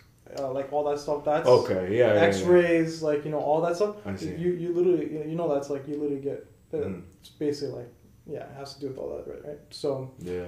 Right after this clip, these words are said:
Speaker 1: there's a lot of that kind of stuff. It basically mainly focuses on, like, energy, waste, and then, like, the other, like, other parts of it, right? Like,
Speaker 2: Yeah.
Speaker 1: it's, it, you don't really talk about weapons. Like, obviously you do.
Speaker 2: Yeah.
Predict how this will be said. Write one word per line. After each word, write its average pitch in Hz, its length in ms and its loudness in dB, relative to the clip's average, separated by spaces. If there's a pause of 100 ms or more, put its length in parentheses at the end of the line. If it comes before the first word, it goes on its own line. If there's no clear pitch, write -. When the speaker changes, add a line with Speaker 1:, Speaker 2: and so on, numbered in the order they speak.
(340)
Speaker 1:
there's 175 100 0
a 180 40 8
lot 214 180 12
of 180 140 10
that 175 120 6
kind 175 120 2
of 170 60 0
stuff. 165 340 6
It 170 200 0
basically 226 320 6
mainly 190 260 4
focuses 170 300 0
on, 151 120 6
like, 143 200 0
energy, 165 520 -2 (280)
waste, 139 540 2
and 139 120 -8
then, 127 100 -8
like, 123 180 -8 (240)
the 156 100 -2
other, 151 320 2
like, 147 260 -2
other 147 200 2
parts 143 340 -4
of 131 100 -12
it, 131 100 -10
right? 139 200 -10 (180)
Like, 151 140 0
Speaker 2:
Yeah. - 120 0
Speaker 1:
it's, 175 160 -2
it, 190 360 4 (140)
you 196 120 -8
don't 208 180 4
really 185 180 10
talk 165 180 2
about 151 160 2
weapons. 165 360 -2
Like, 139 100 0
obviously 160 320 -2
you 139 60 -6
do. 139 340 -6 (100)
Speaker 2:
Yeah. 90 340 -4